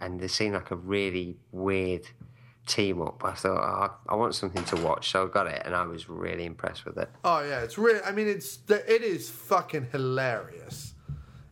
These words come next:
Speaker 2: It is absolutely fucking hilarious. Uh, Tim Roth in it is just out of this world brilliant.
Speaker 1: Yeah, it's probably, it's one of his best roles, if not the best, I think I've seen him.
Speaker 2: Uh, no, I mean, my, the, the best for me is still, um,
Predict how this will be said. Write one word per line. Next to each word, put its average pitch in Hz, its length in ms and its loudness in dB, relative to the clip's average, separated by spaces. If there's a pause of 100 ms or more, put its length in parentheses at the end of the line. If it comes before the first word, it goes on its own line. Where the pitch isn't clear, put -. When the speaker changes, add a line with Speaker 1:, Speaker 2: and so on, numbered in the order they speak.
Speaker 2:
It 170 80 4
is 190 220 2
absolutely 139 680 0
fucking 123 420 0
hilarious. 107 760 -2 (420)
Uh, 127 220 2
Tim 175 280 0
Roth 139 300 2
in 123 100 -2
it 113 100 -2
is 120 320 -8 (220)
just 131 420 -2
out 123 220 2
of 110 100 -6
this 107 220 -6
world 101 320 -6
brilliant. 92 340 -10 (400)
Speaker 1:
Yeah, 110 220 2 (200)
it's - 120 -2
probably, 269 320 2 (160)
it's 180 100 -2 (220)
one 151 160 2
of 120 80 0
his 90 120 -6
best - 360 -2
roles, 104 520 0
if - 140 -18
not - 220 -14
the 92 220 -10
best, - 340 -12
I 71 60 -8
think 85 280 -8
I've 78 100 -8
seen 80 220 -8
him. 80 160 -10 (680)
Speaker 2:
Uh, 196 340 2
no, 220 160 4
I 202 140 0
mean, 202 160 -2
my, 208 140 4
the, 175 180 0
the 180 300 2
best 170 400 0
for 156 120 -4
me 156 220 0
is 131 320 -4
still, 135 640 -2
um, 120 640 -2